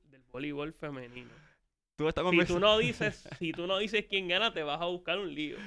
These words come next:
Speaker 2: Tuve esta conversación con Eugene Guzmán en Conexión Deportiva.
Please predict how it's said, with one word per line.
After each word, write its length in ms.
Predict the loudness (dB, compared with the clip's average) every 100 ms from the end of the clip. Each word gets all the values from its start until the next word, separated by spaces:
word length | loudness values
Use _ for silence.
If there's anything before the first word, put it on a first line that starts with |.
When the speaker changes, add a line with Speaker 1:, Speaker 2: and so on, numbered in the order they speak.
| -12 -4
Speaker 2:
Tuve 200 | 0 2
esta 140 | 2
conversación 520 | 2 2 0 -2 -4
con 140 | -4 -2
Eugene 300 | 0 -2 -2
Guzmán 360 | -4 -4 -4
en 180 | -4 -4
Conexión 340 | -4 -4 -4 -4
Deportiva. 600 | -2 -2 0 2 2